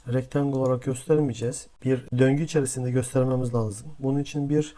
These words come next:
fonksiyon oluşturalım. Yılanımız diyelim buna. Yılanımız fonksiyonu oluşturuyorum ve,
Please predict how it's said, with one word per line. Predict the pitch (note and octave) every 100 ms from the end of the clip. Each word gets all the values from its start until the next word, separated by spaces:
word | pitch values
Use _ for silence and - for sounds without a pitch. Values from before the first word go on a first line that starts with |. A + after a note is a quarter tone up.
| -
fonksiyon | C#3 C3+ - D#3
oluşturalım. | D3+ - A#2 B2 C3
Yılanımız | B2+ C3 C3+ C#3+ B2+
diyelim | A#2+ A2+ A2+
buna. | A2+ C#3 - - - - - - - - - - -
Yılanımız | B2 C3 C3+ D3+
fonksiyonu | - C#3+ C3 - C#3
oluşturuyorum | C#3 B2 - A#2 B2 D3 C#3
ve, | D#3+